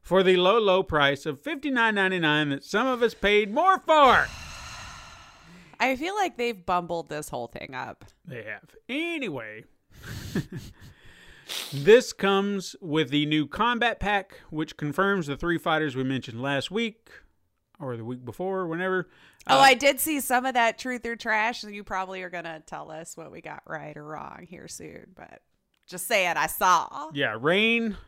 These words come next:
Speaker 1: Mileena, and Rambo.
Speaker 2: Uh-huh.
Speaker 1: Uh-huh. And, eh, I'll be honest with you, I will
Speaker 2: And
Speaker 1: say
Speaker 2: I
Speaker 1: th-
Speaker 2: think I said Truth.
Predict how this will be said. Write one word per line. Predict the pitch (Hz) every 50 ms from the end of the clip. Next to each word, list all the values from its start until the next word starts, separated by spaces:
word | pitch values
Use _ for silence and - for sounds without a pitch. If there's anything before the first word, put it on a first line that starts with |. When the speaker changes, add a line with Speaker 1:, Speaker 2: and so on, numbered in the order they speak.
| _ _ _ _ -
Speaker 1:
Mileena, | 143 139 147 160 175 196 202 196 202 202 202 202 180 156 _ -
and | - 165 160 156
Rambo. | 170 180 180 175 165 160 160 131 101 - _ _ _ _ _ _ _ _ _ _ _ -
Speaker 2:
Uh-huh. | - - - 147 160 202 269 - - _ _ _ _ _ - 151
Speaker 1:
Uh-huh. | 123 120 120 123 123 120 123 _ _ _ _ _ _ -
And, | 156 180 220 254 240 202 196 220 240 240 220 _ _ _ _ _ _ _ _ _ _ _ _ _
eh, | - - - - - -
I'll | 185 185 190
be | 180 208 208
honest | 208 208 196 - -
with | 196 196
you, | 202
I | 196 185 175
will | 160 165 180
Speaker 2:
And | 175 247
Speaker 1:
say | 269 302
Speaker 2:
I | 302
Speaker 1:
th- | 330 381
Speaker 2:
think | 403 415 453
I | 508 480 453
said | - - 349 311 254
Truth. | 240 - 339 311 294 277 269 285 311 349 _